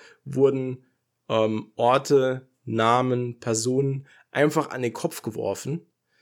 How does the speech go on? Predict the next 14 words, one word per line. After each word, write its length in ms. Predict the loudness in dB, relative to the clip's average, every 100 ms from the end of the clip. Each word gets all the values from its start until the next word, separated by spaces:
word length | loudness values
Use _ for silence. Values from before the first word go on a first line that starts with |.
| _ _ _ _
und 380 | 0 0 -2 -10 _ _ _ _ _ _
ohne 280 | 2 4 6
das 220 | 4 0
dann 180 | -2 0
wirklich 560 | 0 0 -4 -6 -8 _ _ _ _ _ _ _ _ _ _ _ -8
tief 500 | -2 -2 -2 -8 -16 _ -4
auch 180 | -4 -4
zu 160 | -4
erklären, 460 | -4 -2 0 0 0
auch, 180 | -4 -4
auch, 400 | -8 -8 -14 -10
ähm, 400 | -8 -6 -10 -14 _ _ _ _ _
immer 220 | -2 2 2
wieder 460 | 4 2 2 -4